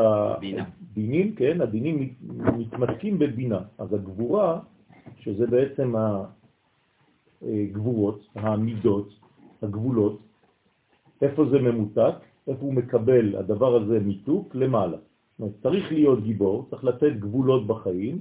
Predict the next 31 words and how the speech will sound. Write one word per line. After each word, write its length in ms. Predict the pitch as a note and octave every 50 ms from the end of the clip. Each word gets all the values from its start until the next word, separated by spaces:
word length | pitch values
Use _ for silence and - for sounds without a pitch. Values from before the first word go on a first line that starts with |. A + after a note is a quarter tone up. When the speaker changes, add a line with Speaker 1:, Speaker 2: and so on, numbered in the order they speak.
| G3+ - _ _ _ _ -
Speaker 2:
זה 60 | -
חשוב 320 | - G#2+ A2 - B2 A2 G#2
מאוד, 340 | G#2 G2+ B2 E3+ F#3 F3+ - _ _ _ _ _ _ _ _ _ -
אבל 80 | A2+ A2
צריך 160 | A2 - A#2+
לדעת 340 | B2 B2 B2+ E3 E3+ D#3 D3+
גם 160 | D3+ D3+ D3
להיזהר 500 | C#3+ D3 C3+ C3+ D3+ D#3+ F3+ D#3+ B2 A2 - - _
שהגבולות 680 | - - A#2 G#2+ G2+ F#2+ G2 G#2+ B2+ E3 F#3 E3+ F3
לא 200 | - - D#3 E3
יהפכו 360 | D#3 C#3+ B2+ B2 B2+ C#3 D#3 D3+
להיות 360 | C3 B2+ D#3 F3+ E3+ - - _ _ _
כלא. 200 | - D3 C#3 A#2 F2+ - - - _ _ _ _ _ _ _ - - - - - - F#2+ F#2+ G#2 G#2
אתה 140 | G#2+ A2 A#2
כבר 200 | G2+ G#2 A2+ B2+
לא 420 | C#3 C#3 C#3 C#3 C3+ C3 B2 - - _
פותח 300 | - C3 C3+ F3 E3 - -
בכלל, 320 | A#2+ A#2+ - D#3 C3+ A#2 A2
הכל 200 | G#2 - C3+ B2+ -
סגור. 340 | - C#3 C3 C3 A2 E2+ - - _ _ _ _ _ _ _ _ _ - _ _ _ _
אז 120 | - G2 F#2
זה 120 | B2+ D3
נאמר 340 | C#3 B2+ A#2+ B2+ D3 C#3+ B2+
בשיר 320 | A#2 A2 G#2+ C#3 C#3 A2+
השירים, 440 | G#2+ G#2+ - G#2 G2+ C3+ F3+ F3 -
"פתחי 340 | - D#3+ D3 - - F#3 F3
לי, 140 | C#3+ G#2+ - - - - _ - - - -
אחותי, 520 | B2+ - C3 B2 A#2+ C#3+ D3+ C3+ G#2+ G#2 - -
רעייתי, 580 | B2+ A2 A2+ A#2 A#2+ G#2+ A2+ D3+ C#3 G#2 - - -
יונתי, 540 | B2 A#2+ A2+ A#2 - - D3 C#3+ - - -
תמתי." 480 | - B2 B2 B2 - - B2+ A2 - -